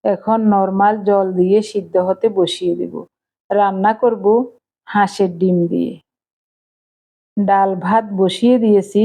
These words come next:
এদিকে সবজিগুলো কেটে কুটে নেই, কিছু মশলাও বাটতে হবে। প্রতিদিনের মতো নতুন একটি পর্ব সাজানোর প্রয়াস করছি, আমাদের ঘরোয়া রান্নাবান্না, খাওয়া দাওয়া এইসব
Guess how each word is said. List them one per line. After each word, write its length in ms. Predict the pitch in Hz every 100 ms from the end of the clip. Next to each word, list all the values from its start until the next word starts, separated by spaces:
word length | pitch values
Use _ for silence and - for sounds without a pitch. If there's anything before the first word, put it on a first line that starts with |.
| 233
এদিকে 440 | 214 185 180 202
সবজিগুলো 680 | 185 208 190 165 190 185 208
কেটে 340 | 220 220 190 175
কুটে 300 | 175 175 175
নেই, 220 | - 180 170 _ _ _ _
কিছু 200 | 208 226 240
মশলাও 540 | 214 190 - 214 208
বাটতে 380 | 190 180 - 175
হবে। 300 | 165 175 160 156 _ _ _ _ _ _ _ _ _
প্রতিদিনের 640 | 220 220 220 214 226 233
মতো 280 | 233 208 214
নতুন 340 | 214 208 208 208
একটি 240 | 196 202
পর্ব 380 | 220 220 196 190
সাজানোর 540 | 185 196 190 196 208 220
প্রয়াস 380 | 220 196 190 185
করছি, 420 | - 185 175 - 233 - _ _ -
আমাদের 420 | 202 196 190 208
ঘরোয়া 540 | 196 185 196 190 196 196
রান্নাবান্না, 680 | 190 185 185 196 202 196 196
খাওয়া 380 | - 190 190 190
দাওয়া 300 | 190 190 190
এইসব 440 | 196 190 - 220